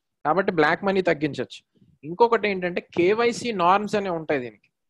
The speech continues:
Third point కేవైసీ norms అంటే know your customer norms.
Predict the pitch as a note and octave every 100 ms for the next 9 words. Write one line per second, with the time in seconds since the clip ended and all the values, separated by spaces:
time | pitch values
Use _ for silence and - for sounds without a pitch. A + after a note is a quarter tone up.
0 | - _ - D#3 G3 G#3 F3 G3+ - F3
1 | F#3+ G#3+ G#3 D#3 C3 B2+ E3 G3 D3+ F3+
2 | A3 G#3 G3+ E3+ - G3 F#3+ F3+ B2+ G#2